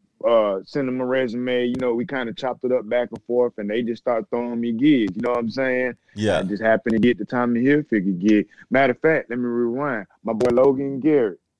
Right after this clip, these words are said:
Speaker 2: Mm-hmm.
Speaker 1: That's who really, Logan Garrett, Starlito D J. What up, Logan? You feel what I'm saying?
Speaker 2: Yeah.
Speaker 1: He put that play together.
Speaker 2: Mm-hmm.
Speaker 1: You feel what I'm saying?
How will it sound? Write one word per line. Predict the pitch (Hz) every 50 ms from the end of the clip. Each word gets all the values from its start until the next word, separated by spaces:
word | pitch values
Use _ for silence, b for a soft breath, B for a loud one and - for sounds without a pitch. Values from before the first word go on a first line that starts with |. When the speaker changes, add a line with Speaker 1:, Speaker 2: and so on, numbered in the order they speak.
| _ _ -
Speaker 2:
Mm-hmm. | 98 101
Speaker 1:
That's | 123 131 123 120
who | 123 120
really, | 113 117 127 135 139 139 139 139 123 110
Logan | 110 123 131 147 151 151 147 151 143 131
Garrett, | 160 156 131 117 101 -
Starlito | - 135 131 135 147 156 156 139 127 117 95
D | 117 117 107
J. | 101 110 104 101
What | 104 120 143 160
up, | 165 156 135
Logan? | 139 151 151 151 147 139 123
You | 117 135 135 - -
feel | 147 139
what | 139 135
I'm | 131
saying? | - - 147 147 147 143 135 _ -
Speaker 2:
Yeah. | 110 117 113 104 92 - - _ _ _ _ _ _ _ _ - _ _ _ _ _ _
Speaker 1:
He | - 220 247 233 190 - _ _ _ _ _ _ _ _ _ _ -
put | - 190 190 185 -
that | 170 165 156 135 - _ _
play | - 151 139 131 127
together. | 110 - 117 98 120 110 95 85 85 80 _ _ - -
Speaker 2:
Mm-hmm. | 101 101 98 95 110 117 117 _ _ -
Speaker 1:
You | - 247 139 120
feel | 165 160
what | 156 151
I'm | 143 135
saying? | - 170 165 160 156 147 135